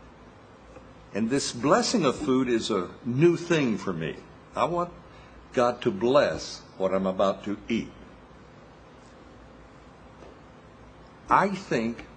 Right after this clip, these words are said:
when you ask God to bless your food, you might be avoiding an upset stomach.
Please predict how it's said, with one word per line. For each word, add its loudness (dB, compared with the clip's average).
when 0
you -2
ask 0
God 4
to -4
bless 0
your 0
food, 0
you -2
might 0
be 4
avoiding 4
an 2
upset 0
stomach. -6